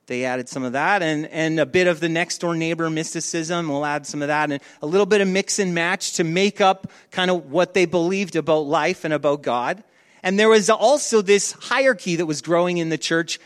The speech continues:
between people who knew the secrets of the kingdom and the mysteries of the kingdom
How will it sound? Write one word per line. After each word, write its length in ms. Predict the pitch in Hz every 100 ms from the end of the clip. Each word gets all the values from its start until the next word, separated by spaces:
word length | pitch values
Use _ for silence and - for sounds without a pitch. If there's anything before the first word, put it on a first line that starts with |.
| _
between 400 | - 170 - 175
people 420 | 170 247 254 254 208
who 140 | 214
knew 300 | 190 208 233
the 100 | 208
secrets 1120 | - - 208 220 - 220 208 202 - - - _ - -
of 140 | 151
the 100 | 165
kingdom 520 | - 180 190 180 165
and 140 | 147 156
the 60 |
mysteries 1000 | 147 147 202 - - 208 220 208 196 180
of 120 | 180 170
the 80 |
kingdom 400 | 175 214 220 208